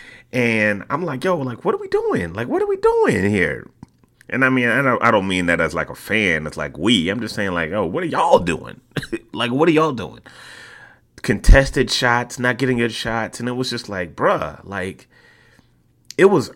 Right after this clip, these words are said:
early on. And I wrote, like, "Yo, this Hawks teams look overmatched."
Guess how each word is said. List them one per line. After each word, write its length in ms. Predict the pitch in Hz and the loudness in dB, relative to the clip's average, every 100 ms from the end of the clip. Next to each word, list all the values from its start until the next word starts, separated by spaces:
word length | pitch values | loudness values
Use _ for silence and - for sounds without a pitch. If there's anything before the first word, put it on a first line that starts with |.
| - | -2
early 340 | 139 185 170 | 2 4 4
on. 240 | 135 151 123 | 4 4 4
And 100 | 104 | 2
I 100 | 131 | 2
wrote, 200 | 127 104 | 0 -2
like, 180 | 101 98 | -4 -4
"Yo, 260 | 92 - - _ _ _ _ _ _ _ _ - - | -4 -8 -20 _ _ _ _ _ _ _ _ -18 -4
this 220 | 131 - | -2 0
Hawks 320 | - 262 - | 4 4 2
teams 440 | - 113 101 85 | -4 -4 -4 -6
look 400 | 85 117 127 - _ - | -2 -2 -2 -8 _ 2
overmatched." 960 | 147 175 95 76 101 320 - - - | 2 2 -2 -2 -4 -4 -8 -12 -12